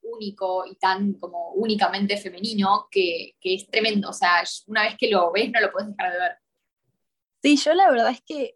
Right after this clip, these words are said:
Speaker 2: me sumergí en el libro esperando como que algo más claramente feminista, más tangible, más evidente. Y des-, y como que ni bien in-, ingresás a la novela, está muy delimitada la época, los roles de género correspondientes, cosas así.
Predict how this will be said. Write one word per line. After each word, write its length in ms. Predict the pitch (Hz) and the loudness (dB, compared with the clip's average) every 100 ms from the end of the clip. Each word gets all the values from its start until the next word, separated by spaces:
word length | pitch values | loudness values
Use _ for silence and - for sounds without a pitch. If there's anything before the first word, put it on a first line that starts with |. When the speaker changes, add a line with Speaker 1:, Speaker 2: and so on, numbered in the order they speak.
| - | -8
Speaker 2:
me 180 | 208 208 | -8 -4
sumergí 800 | - 196 185 180 214 226 247 - | -4 -2 -4 -4 -2 0 0 -2
en 160 | 202 | -6
el 100 | 185 | -6
libro 300 | 175 190 208 | -4 2 2
esperando 760 | 233 - 202 208 214 208 196 180 | 2 0 2 4 2 2 -2 -2
como 240 | 180 175 | -8 -10
que 200 | 170 170 - | -8 -8 -4
algo 240 | 190 202 | -4 -2
más 340 | 202 196 214 - _ - | -2 -2 -4 -18 _ -4
claramente 680 | 220 214 214 202 208 202 190 | 0 2 2 0 -6 -8 -8
feminista, 640 | 202 190 185 180 - 180 | -10 -10 -12 -10 -6 -2
más 220 | 175 - | -2 -2
tangible, 720 | 214 196 190 - 214 208 185 | -4 -4 -6 -2 0 0 -2
más 220 | 190 202 233 | -4 -2 0
evidente. 640 | 208 202 208 208 - - - - - - - | 2 2 2 0 -4 -8 -12 -20 -20 -6 2
Y 140 | 240 | 6
des-, 120 | 240 - - - | 4 2 -8 -6
y 140 | 220 294 | -6 2
como 200 | 247 233 | 4 4
que 100 | 214 | 0
ni 120 | 214 | -2
bien 180 | 233 277 | 2 4
in-, 120 | 277 | 2
ingresás 640 | 254 214 190 202 - 247 233 | 0 -8 -6 -6 -4 -4 -2
a 60 | |
la 100 | 190 | -2
novela, 500 | 175 180 175 170 180 - _ _ _ | -2 -4 -4 -4 -6 -10 _ _ _
está 460 | - 185 - 220 220 | -8 -4 0 2 0
muy 240 | 202 247 262 | 2 4 4
delimitada 760 | 208 190 185 196 196 208 214 175 | 2 -4 -2 2 2 2 0 -4
la 200 | 170 175 | -8 -6
época, 500 | 185 185 190 180 180 | -4 -2 -2 0 -2
los 160 | 175 | -4
roles 280 | 170 175 180 | -8 -8 -8
de 80 | 170 | -12
género 400 | - 180 175 180 | -8 -6 -4 -4
correspondientes, 1120 | 180 180 - 175 185 202 202 196 170 180 - | -6 -10 -8 -8 -4 0 0 0 -4 -4 -4
cosas 260 | 214 214 226 | -4 -2 -2
así. 360 | 220 233 247 | 0 2 2